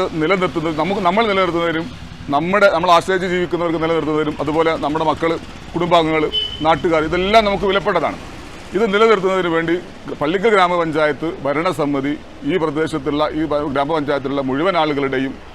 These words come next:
ആരോഗ്യത്തിനും ഐശ്വര്യത്തിനും ക്ഷേമത്തിനും കൂടെ ഉണ്ടാകും എന്നതിൻ്റെ ഒരു തുടക്കം കൂടിയാണ്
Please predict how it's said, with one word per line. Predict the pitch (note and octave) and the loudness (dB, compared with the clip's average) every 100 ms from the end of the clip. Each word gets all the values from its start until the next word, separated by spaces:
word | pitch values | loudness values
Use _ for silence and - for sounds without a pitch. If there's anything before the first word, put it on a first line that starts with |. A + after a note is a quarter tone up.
| - C3 C#3+ | -8 0 2
ആരോഗ്യത്തിനും | F3+ E3 D3 C#3 C#3 - - - D3 | 2 0 -2 -4 -8 -10 -10 -4 -2
ഐശ്വര്യത്തിനും | F#3+ E3+ C#3 C#3 C3 | 0 -2 -2 -6 -4
ക്ഷേമത്തിനും | C#3+ E3+ C#3 C#3+ - - - - - - | -2 0 0 -4 -6 -10 -18 -18 -12 -4
കൂടെ | D3 F#3+ G#3+ F3 | 0 2 2 2
ഉണ്ടാകും | D#3+ D#3+ D#3+ F3+ - - C#3+ | 2 4 2 -2 -10 -6 -2
എന്നതിൻ്റെ | D#3 F#3 E3+ D#3 C#3+ | 0 0 2 0 0
ഒരു | C#3 | -2
തുടക്കം | C3+ D3 F#3 F3+ | -4 -2 -2 -2
കൂടിയാണ് | D3 C#3+ C3+ C3+ | -2 0 0 0